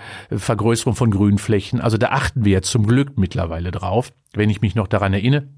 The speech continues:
wo ich als Zechenkind irgendwie groß geworden bin, ich bin ja im Ruhrgebiet geboren, wie da die Luftverschmutzung noch war,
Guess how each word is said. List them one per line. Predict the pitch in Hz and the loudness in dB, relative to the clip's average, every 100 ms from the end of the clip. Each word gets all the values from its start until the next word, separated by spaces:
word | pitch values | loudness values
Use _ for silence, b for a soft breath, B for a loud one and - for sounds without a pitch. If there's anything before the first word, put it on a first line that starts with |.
| _ - | _ -2
wo | |
ich | 113 - | -2 0
als | 101 - B B B B B | -4 -6 B B B B B
Zechenkind | - - 131 - 127 135 151 143 135 | -6 -2 -2 0 0 0 2 2 2
irgendwie | 131 120 107 | 0 -2 -2
groß | 101 104 120 | 0 0 0
geworden | - 117 113 123 127 | -2 -2 0 2 0
bin, | 120 135 156 _ _ _ _ _ _ _ _ | 0 -2 -4 _ _ _ _ _ _ _ _
ich | 117 | -6
bin | 101 104 | 0 0
ja | |
im | - | 2
Ruhrgebiet | 117 123 117 123 | 2 2 0 0
geboren, | 120 107 120 117 - B B B | -2 2 2 2 -4 B B B
wie | B 90 | B -2
da | 85 | 0
die | 117 | 0
Luftverschmutzung | 113 127 - 120 - 120 - 117 | 2 0 -2 -4 -2 -2 -2 0
noch | 110 92 95 | 0 0 0
war, | 98 113 139 | 2 2 -2